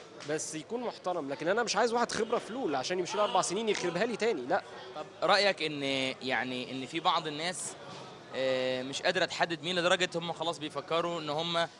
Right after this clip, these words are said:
Speaker 2: ما يروحوش ولا يصوتوا؟
Speaker 1: لا طبعا.
Speaker 2: تقول لهم ايه؟
Speaker 1: لا طبعا لازم، آه، يفكر عشان ال-، ال-، الرئيس ده هيقعد اربع سنين وهيبقى مستقبلك مستقبل عيالك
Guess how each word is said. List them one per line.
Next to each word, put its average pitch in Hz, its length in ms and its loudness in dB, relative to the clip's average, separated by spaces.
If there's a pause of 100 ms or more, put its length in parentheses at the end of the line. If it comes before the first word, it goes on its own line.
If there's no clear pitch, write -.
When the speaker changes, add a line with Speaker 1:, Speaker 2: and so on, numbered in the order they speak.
(200)
Speaker 2:
ما 147 80 -2
يروحوش 165 400 0
ولا 180 160 6
يصوتوا؟ 135 380 -2 (960)
Speaker 1:
لا 170 160 4
طبعا. 170 160 -2
Speaker 2:
تقول 160 80 2
لهم 190 180 8
ايه؟ 131 360 -4
Speaker 1:
لا 160 140 2
طبعا 147 340 6
لازم، 143 540 4
آه، 120 300 0
يفكر 123 560 0
عشان 143 300 0
ال-، 131 220 0
ال-، 123 340 -4
الرئيس 147 420 2
ده 175 180 2
هيقعد 175 220 4
اربع 156 260 0
سنين 156 360 0
وهيبقى 131 360 0
مستقبلك 135 760 0
مستقبل 160 400 0
عيالك 160 360 2